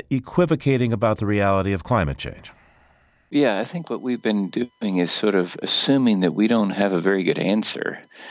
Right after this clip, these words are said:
Speaker 2: and that the other team has an answer, and so therefore,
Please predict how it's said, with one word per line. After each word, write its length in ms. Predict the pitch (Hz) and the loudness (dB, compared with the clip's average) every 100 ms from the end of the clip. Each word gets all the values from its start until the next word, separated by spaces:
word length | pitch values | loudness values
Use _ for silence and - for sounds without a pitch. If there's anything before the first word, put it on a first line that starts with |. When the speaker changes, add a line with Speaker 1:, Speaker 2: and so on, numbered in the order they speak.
| - - | -18 -14
Speaker 2:
and 360 | - 90 90 90 | -2 0 2 2
that 180 | 87 - | 0 0
the 200 | 85 80 | 2 2
other 320 | 107 113 87 _ - | 2 0 -2 _ -6
team 340 | 107 95 87 | -2 0 2
has 600 | 80 92 92 85 - - - | 2 2 0 -2 -6 -8 -6
an 140 | - | -2
answer, 500 | 76 76 - 78 90 | 0 -2 0 0 0
and 200 | 82 82 | 0 -2
so 160 | - - | -2 0
therefore, 640 | 98 98 - 92 90 85 | 0 0 0 -2 0 -4